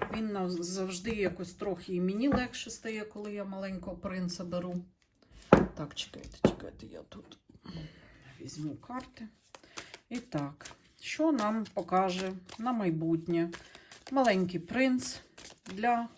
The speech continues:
України, для майбутнього, для нашого? Що чекає Україну?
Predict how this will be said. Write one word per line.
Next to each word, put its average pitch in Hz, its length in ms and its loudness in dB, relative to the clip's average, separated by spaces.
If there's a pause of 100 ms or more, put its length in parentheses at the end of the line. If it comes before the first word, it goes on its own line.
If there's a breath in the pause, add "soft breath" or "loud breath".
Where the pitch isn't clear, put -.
(120)
України, 196 640 0 (120)
для 220 160 -4
майбутнього, 156 720 0
для 165 200 -2
нашого? 151 680 -2 (880 loud breath)
Що - 180 -12
чекає 160 400 0
Україну? 180 680 2